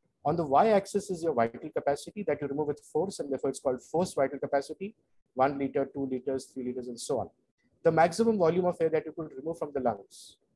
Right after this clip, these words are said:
the highest point, is what we call as F V C, and that is around four liters. But now if I give it a time domain on the x-axis, how much volume of air did you remove in the first one second,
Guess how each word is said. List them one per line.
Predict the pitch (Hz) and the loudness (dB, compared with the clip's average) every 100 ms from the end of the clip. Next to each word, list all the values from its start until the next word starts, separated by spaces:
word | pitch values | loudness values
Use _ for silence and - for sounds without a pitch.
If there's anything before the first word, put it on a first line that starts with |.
| _ | _
the | 160 156 | 0 2
highest | 156 196 202 - | 4 6 6 4
point, | 143 107 92 _ _ _ _ _ 151 | 2 2 -2 _ _ _ _ _ -4
is | 156 139 | -4 2
what | 147 160 | 0 0
we | |
call | 160 139 | 2 4
as | 135 135 - | 4 2 -2
F | 120 - | -10 -6
V | 123 | -6
C, | 123 104 | -6 -12
and | 104 | -6
that | 135 | -6
is | 151 | 0
around | 139 135 139 | 2 2 0
four | - 135 | -2 0
liters. | 123 113 - - - - _ _ _ _ _ _ | 0 -4 -8 -14 -16 -20 _ _ _ _ _ _
But | 185 165 | -2 2
now | 170 | 2
if | 220 196 | 4 2
I | 190 | 0
give | 151 | 2
it | 185 196 | 0 0
a | 196 - | -2 4
time | 143 185 | 4 4
domain | 160 127 104 - _ - | 2 2 0 -6 _ -10
on | 123 | -6
the | 147 160 | 2 4
x-axis, | - - 127 - 101 - - - _ _ _ _ _ _ _ _ _ | 2 2 -2 -2 -18 -20 -20 -20 _ _ _ _ _ _ _ _ _
how | 147 | 2
much | 208 214 | 4 2
volume | 147 151 165 | 2 2 2
of | 160 156 | -2 0
air | |
did | 143 147 | -2 -2
you | 143 | -2
remove | 139 147 | 0 0
in | 143 | -2
the | 135 | -4
first | - 196 214 - 147 | -2 2 2 0 0
one | 131 | 0
second, | 127 117 127 123 | 0 -6 -6 -10